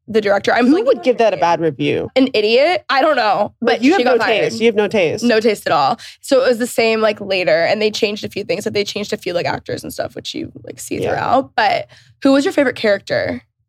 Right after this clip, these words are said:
Speaker 2: I think Bella, but I think just 'cause I wanna be her so badly.
Speaker 1: Because you love Edward?
Speaker 2: Yes. Like,
Speaker 1: Oh, yeah. Edward or Jacob girl?
Speaker 2: Edward for
Speaker 1: Yeah,
Speaker 2: sure.
Speaker 1: I'm an Edward girl,
Speaker 2: Like,
Speaker 1: obviously.
Speaker 2: he, the way he loves her is, like, I'm like, that's why my standards are so high. Like, he set the bar for me, and that's why I'm single.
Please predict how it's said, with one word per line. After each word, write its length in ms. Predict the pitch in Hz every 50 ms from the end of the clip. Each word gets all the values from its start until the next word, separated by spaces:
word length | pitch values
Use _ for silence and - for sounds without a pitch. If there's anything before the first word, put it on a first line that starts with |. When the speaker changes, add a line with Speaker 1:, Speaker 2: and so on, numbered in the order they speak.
| _ -
Speaker 2:
I 80 | 240 226
think 340 | - 233 302 349 440 - -
Bella, 360 | 196 180 170 175 202 226 247
but 80 | 220 220
I 40 | 214
think 140 | 226 254 269
just 100 | 285 -
'cause 60 | 302 254
I 40 |
wanna 200 | 233 196 208 269 208
be 240 | 160 - 185 165 156
her 180 | 156 - -
so 160 | 156 - -
badly. 560 | - - - 98 98 - 92 85 82 - - _ _ _ -
Speaker 1:
Because 220 | 247 226 254 202 208
you 80 | 202
love 120 | 202 190 -
Edward? 520 | - 190 180 180 202 226 269 311 320 - _
Speaker 2:
Yes. 500 | - 214 202 185 - - - - - - 202
Like, 120 | 196 185 -
Speaker 1:
Oh, 60 | 262
yeah. 160 | 247 240 226 -
Edward 240 | 190 208 226 262 294
or 60 | 277
Jacob 280 | 220 240 208 - 190 139
girl? 300 | - - - - 240 _ _ _ _ _ _ _ -
Speaker 2:
Edward 300 | 202 190 160 170 180 170
for 100 | - 165
Speaker 1:
Yeah, 160 | 165 240 208
Speaker 2:
sure. 80 | 123 170
Speaker 1:
I'm 80 | 196 -
an 80 | - -
Edward 280 | 127 165 156 156 -
girl, 80 | 156 185
Speaker 2:
Like, 220 | 185 180 160 - - -
Speaker 1:
obviously. 460 | - 214 190 135 101 104 - - -
Speaker 2:
he, 180 | - 240 240 254
the 480 | 240 220 190 170 - - - 190 180 190
way 200 | 165 185 180 190 208
he 160 | 202 247 247
loves 320 | 220 - 160 143 135 - -
her 420 | 226 214 214 226 240 254 269 - _ _ -
is, 200 | - 190 175 180
like, 280 | 185 180 175 - - - _ _ _ - -
I'm 100 | 202 214
like, 240 | 208 392 185 151 -
that's 160 | 190 202 208
why 80 | 262 277 269
my 40 |
standards 320 | 254 - 185 180 175 165 160
are 40 | 165
so 160 | 156 175 147
high. 220 | 170 160 - - -
Like, 160 | 101 156 -
he 140 | - 233 247
set 160 | - 277 233
the 80 | 247 226
bar 240 | - 175 170 175 190
for 100 | 240 233
me, 200 | 240 254 262 247
and 80 | 226 208
that's 180 | 208 208 -
why 140 | - 190 185
I'm 100 | 170 165
single. 460 | 165 156 147 143 - - - - 247